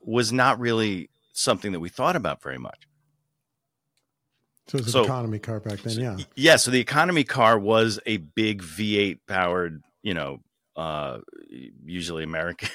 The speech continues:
Speaker 1: <laughs> mostly a hundred percent American car. So, yeah, I mean, so I grew up in the, in the New York suburbs. Uh, I stayed in the, on the East Coast. Uh, I went to, I went to school in New York City, and, and, and that's where I lived. And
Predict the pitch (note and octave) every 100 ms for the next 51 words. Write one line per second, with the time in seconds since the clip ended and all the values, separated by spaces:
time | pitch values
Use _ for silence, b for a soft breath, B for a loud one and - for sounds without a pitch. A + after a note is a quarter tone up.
0 | - - - - F#3 - D#3+ E3 C#3+ C#3+
1 | C3 A#2 A2+ A#2+ A2 A2 A#2 G#2+ A#2 G#2+
2 | G#2 - B B B B - G3 F3+ F#3+
3 | G#3 B2+ C#3 E3 E3+ F3+ F3+ D3 B2 A2
4 | F2 G#2+ A2 G#2 G#2+ G#2 - G2 E2+ E2+
5 | E2 D2+ - B B B _ G#2 G2 F#2
6 | G2+ - A#2+ A#2 A2 G2 G#2 G2+ G2 -
7 | G2+ F#2 F2+ - - F#2 F2 E2+ F2+ F#2+
8 | G2+ F2 E2+ - F2 F2 E2+ - G2 F#2
9 | F2+ F2 E2+ E2+ E2 - F2 E2+ E2+ D#2+
10 | D#2+ - - E2+ D#2+ D#2+ C#2 _ - D#2+
11 | D#2+ D#2+ E2+ D#2+ F#2+ F2+ E2+ D2+